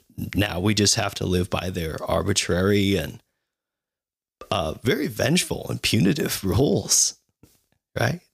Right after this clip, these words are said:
E-, even sacrifice our children to Moloch. Even that, even that, not, even that, that's not even good enough. That's not even good enough because guess what?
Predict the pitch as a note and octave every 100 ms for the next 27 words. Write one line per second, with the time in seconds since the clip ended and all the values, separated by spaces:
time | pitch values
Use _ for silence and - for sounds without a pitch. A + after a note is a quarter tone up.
0 | _ _ _ - - G2+ A2+ A#2+ C3+ F#3
1 | F#3 - E3 F#3 F#3 - F3+ - D#3+ -
2 | D#3 D#3+ A#2+ G2 G2+ A#2+ A#2+ - - -
3 | _ - D3+ D#3 C#3+ G#2 - _ _ _
4 | - D#3 D#3+ D3+ D3+ E3 E3 _ _ _
5 | - G3+ A3 G#3+ - E3 G#3+ - F#3+ F#3+
6 | F3+ E3 A#2 B2+ C#3 A2+ E2 - - _
7 | _ - D3+ - D3 C#3+ C3 C#3+ C3+ C#3
8 | C3+ - A2+ G#2 G2 - B2+ B2+ - C3
9 | C3